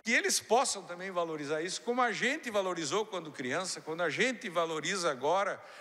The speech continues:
já numa fase mais avançada de idade, né?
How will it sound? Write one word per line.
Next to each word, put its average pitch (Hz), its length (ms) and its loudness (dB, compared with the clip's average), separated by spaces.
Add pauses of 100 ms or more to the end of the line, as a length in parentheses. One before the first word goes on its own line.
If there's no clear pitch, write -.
(140)
já 208 340 4
numa 180 240 -2
fase 175 380 -2
mais 165 240 -2
avançada 160 640 -2
de 135 100 -8
idade, 143 460 0
né? 175 260 -8